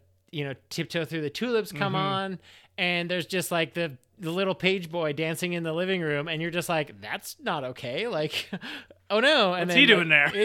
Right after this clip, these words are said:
Speaker 1: "Yeah, hey, you're not supposed to be in here." Um, also, I've learned one thing for sure about demon ghost aliens,
Speaker 2: Mm.
Speaker 1: which is what we're calling these things. Um, they
Speaker 2: D G A.
Speaker 1: have,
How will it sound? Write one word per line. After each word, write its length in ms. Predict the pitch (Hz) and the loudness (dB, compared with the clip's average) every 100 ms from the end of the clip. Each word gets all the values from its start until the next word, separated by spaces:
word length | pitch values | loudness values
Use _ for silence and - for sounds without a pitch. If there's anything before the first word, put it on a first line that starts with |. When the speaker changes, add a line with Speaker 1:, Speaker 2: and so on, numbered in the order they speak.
| 226 | 2
Speaker 1:
"Yeah, 120 | 381 | 2
hey, 160 | 320 | 4
you're 280 | 190 175 403 | 2 0 -4
not 180 | 160 123 | -4 -8
supposed 240 | 139 120 | -10 -14
to 60 | - | -12
be 180 | 123 135 | -10 -8
in 60 | |
here." 220 | 131 208 214 - - - - | -6 -6 -8 -12 -20 -20 -10
Um, 560 | 190 170 165 156 151 127 _ _ _ _ - | -4 -2 -2 -4 -6 -8 _ _ _ _ -4
also, 500 | 196 214 202 165 160 - | -2 0 0 0 -4 -6
I've 180 | 151 160 | -4 -2
learned 220 | 165 170 | -2 0
one 180 | 170 254 | 0 0
thing 340 | 226 165 147 151 | 0 -4 -6 -8
for 140 | 160 | -8
sure 320 | 147 - 202 | -4 0 0
about 280 | 196 175 170 | 2 -2 -4
demon 360 | 151 170 165 151 | -4 -4 -4 -4
ghost 260 | 147 147 | -4 -4
aliens, 580 | 147 131 127 123 123 - | -6 -6 -8 -12 -12 -16
Speaker 2:
Mm. 220 | - 160 - | -18 -20 -14
Speaker 1:
which 120 | 131 | -12
is 100 | 131 | -10
what 120 | 139 | -8
we're 80 | 131 | -10
calling 340 | - 147 135 | -12 -12 -10
these 180 | 135 131 | -10 -10
things. 400 | - 131 120 - - - - - | -10 -10 -12 -14 -20 -20 -20 -8
Um, 260 | 165 156 | -6 -4
they 120 | 156 185 | 0 0
Speaker 2:
D 60 | |
G 180 | 214 226 | 2 2
A. 60 | |
Speaker 1:
have, 100 | 233 | 2